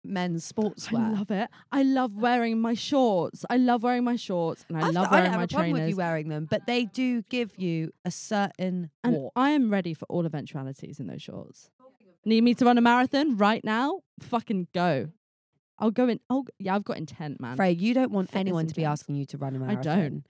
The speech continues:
Speaker 2: but I'll be ready if
Speaker 1: Talking
Speaker 2: they
Speaker 1: of
Speaker 2: do.
Speaker 1: those shorts, Freya wore them to the hen do. <laughs> And as we were playing
Speaker 2: Don't, 'cause
Speaker 1: games,
Speaker 2: I'll
Speaker 1: one of the
Speaker 2: cry.
Speaker 1: hens looked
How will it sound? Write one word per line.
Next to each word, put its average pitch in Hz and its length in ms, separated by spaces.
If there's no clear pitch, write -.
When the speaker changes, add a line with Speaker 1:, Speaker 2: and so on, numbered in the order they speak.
Speaker 2:
but 208 160
I'll 233 80
be 208 100
ready 185 520
if - 80
Speaker 1:
Talking 247 260
Speaker 2:
they 202 60
Speaker 1:
of 143 60
Speaker 2:
do. 131 100
Speaker 1:
those 170 100
shorts, - 480
Freya 233 300
wore 214 180
them 175 200
to - 140
the 170 80
hen 160 260
do. 151 360
<laughs> 254 360
And 247 240
as 233 240
we 233 80
were 220 100
playing 190 320
Speaker 2:
Don't, 185 140
'cause 170 100
Speaker 1:
games, 139 220
Speaker 2:
I'll 151 160
Speaker 1:
one 190 160
of 202 100
the 202 80
Speaker 2:
cry. 214 120
Speaker 1:
hens 190 260
looked 196 260